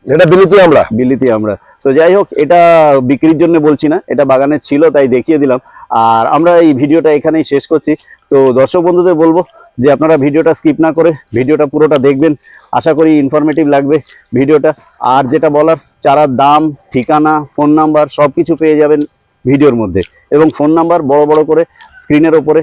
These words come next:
Speaker 2: রেইনবো কালারের নার্সারি বলে লিখে তার পাশে দেওয়া থাকবে। আশা করি কোনোই কষ্ট হবে না আপনাদের এই নার্সারিতে এসে যোগাযোগ করতে বা গাছ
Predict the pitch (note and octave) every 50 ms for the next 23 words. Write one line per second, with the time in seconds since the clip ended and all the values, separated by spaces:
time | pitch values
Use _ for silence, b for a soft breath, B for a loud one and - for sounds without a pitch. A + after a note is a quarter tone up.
0 | C#3 C3+ A2+ C3 C#3 C#3+ D3+ D#3 C#3+ D3+ D3 D3+ D3 D#3 D#3+ - C3 A#2 B2 C#3
1 | C3+ - - D#3+ E3 D#3+ D#3+ D#3+ D#3 D3 B2+ C#3 D3 - - F3 F3+ - - B2+
2 | C3 B2+ - C#3 C3+ - D3+ B2+ B2 A#2+ A#2 A2+ - A2 F2+ F2 F#2+ F2+ b b
3 | b b b b - A#2+ - D#3+ D#3 D3+ E3+ E3 D#3+ - _ - C#3+ D3 D#3+ E3
4 | - D3 C#3 - - E3+ D#3 D3+ E3 E3 D#3 C3+ D3 C#3+ C#3+ D3 D3 C3+ C3+ B2
5 | - - C#3+ C#3 C3+ D3+ C#3+ C3+ B2+ - E3+ F3 - B B B _ - A#2 C#3
6 | C3+ C#3+ C3+ B2+ C#3 G#2+ - C#3+ C3+ - - F3 F3+ F3+ A#2+ B2 B2 A2+ C3 C3
7 | -